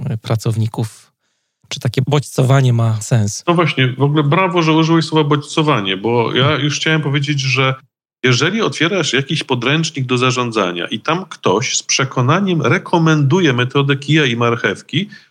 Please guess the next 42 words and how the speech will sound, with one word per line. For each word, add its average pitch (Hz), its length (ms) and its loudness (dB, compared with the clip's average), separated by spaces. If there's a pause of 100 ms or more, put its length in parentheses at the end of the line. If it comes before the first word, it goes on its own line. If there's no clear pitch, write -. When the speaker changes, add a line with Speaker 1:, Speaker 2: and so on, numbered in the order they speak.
(140)
Speaker 2:
to 123 100 2
moim 156 200 4
zdaniem 165 260 2
to 151 80 0
jest 143 220 -2
albo 175 240 0
bardzo 165 280 0
stary 113 640 -2 (120)
podręcznik 170 460 -2
zarządzania, 196 640 2 (380)
albo 180 180 2
bardzo 214 240 0
zły 247 180 2
podręcznik 90 520 -4
zarządzania, 92 580 -4 (120)
albo 135 220 2
jedno 143 240 2
i 120 100 0
drugie. 90 340 -6
I - 60 -6
Speaker 1:
Mhm. 123 220 4
Speaker 2:
to 226 80 2
się - 180 -2
opiera, 170 520 0
moim 151 280 0
zdaniem, 143 500 -2
to 175 160 0
wracamy 180 400 -2
do 196 80 2
psów - 280 -2
Pawłowa. 226 540 0 (460)
To 170 80 0
się 202 140 2
opiera 202 260 2
na 185 140 2
takiej 170 600 -4
fundamentalnej 175 760 0
pomyłce, 165 840 2
że 147 100 2
się 143 160 0
myli 175 280 4
motywację, 160 920 2